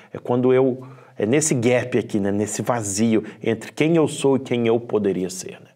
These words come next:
Então pensa nisso e crie hábitos. Aí ele fala aqui que os hábitos é que vão nos criar. Se você cria hábitos saudáveis, esses hábitos vão nos criar e vão te levar a ser a pessoa que você verdadeiramente quer ser, né? E aí ele fala uma outra coisa muito importante aqui,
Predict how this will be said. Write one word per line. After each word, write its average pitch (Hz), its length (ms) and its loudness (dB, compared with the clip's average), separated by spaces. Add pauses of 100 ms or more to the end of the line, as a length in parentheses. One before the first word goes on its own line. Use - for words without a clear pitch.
(320)
Então 135 160 -8
pensa 147 320 0
nisso 113 320 0 (240)
e 113 60 -6
crie 170 500 2
hábitos. 117 580 0
Aí 98 180 0
ele 113 100 2
fala 117 280 0
aqui 104 320 -4 (340)
que - 80 -2
os 95 200 0
hábitos 113 340 -2
é 110 80 2
que 117 120 -6
vão 98 180 -4
nos 92 180 -8
criar. - 420 -6 (280)
Se - 120 -18
você 120 120 -4
cria 139 320 2
hábitos 127 300 -4
saudáveis, 101 520 0
esses 101 320 -4
hábitos 87 300 -8
vão 92 160 -10
nos 95 160 -12
criar 90 320 -6 (240)
e - 40 -20
vão 104 100 -2
te 101 120 -8
levar 98 280 0
a - 20 -2
ser 95 160 -4
a - 20 -4
pessoa 92 380 -4
que - 100 -12
você 92 400 -6 (400)
verdadeiramente 90 880 -4 (320)
quer - 160 -12
ser, - 280 -10 (640)
né? - 160 -16 (1500)
E - 80 4
aí 135 120 4
ele 175 100 4
fala 156 160 2
uma 151 100 4
outra 156 220 4
coisa 147 180 2
muito 139 160 2
importante 117 440 -2
aqui, 87 240 -6